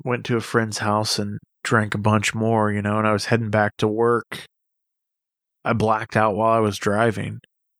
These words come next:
And it's really foggy. It's really hard to remember,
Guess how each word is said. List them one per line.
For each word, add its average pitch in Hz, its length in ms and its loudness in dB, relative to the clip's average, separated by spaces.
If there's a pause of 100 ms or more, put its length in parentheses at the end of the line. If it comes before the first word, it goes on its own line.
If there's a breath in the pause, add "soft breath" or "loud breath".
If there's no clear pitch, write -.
(800)
And 101 680 0 (880)
it's - 300 0
really 123 380 2
foggy. 131 580 0
It's 120 220 -2
really 123 220 2
hard 123 260 0
to 120 80 2
remember, 123 760 0